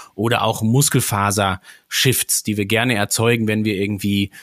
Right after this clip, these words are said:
glykogenverarmter trainieren oder kraftbetont trainieren und so weiter. Auch so ein Anpassungsmechanismus, der halt mindestens mal eher einige Wochen bis Monate braucht und halt sich jetzt nicht in zwei, drei Wochen regeln lässt.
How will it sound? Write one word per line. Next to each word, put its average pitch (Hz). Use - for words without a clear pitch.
glykogenverarmter 110
trainieren 107
oder 98
kraftbetont -
trainieren 110
und 104
so 98
weiter. 101
Auch 135
so 135
ein 117
Anpassungsmechanismus, 117
der 107
halt 110
mindestens 135
mal 113
eher 117
einige 110
Wochen 139
bis 113
Monate 147
braucht 135
und 107
halt 110
sich 107
jetzt 110
nicht 120
in 113
zwei, 113
drei 110
Wochen 107
regeln 98
lässt. -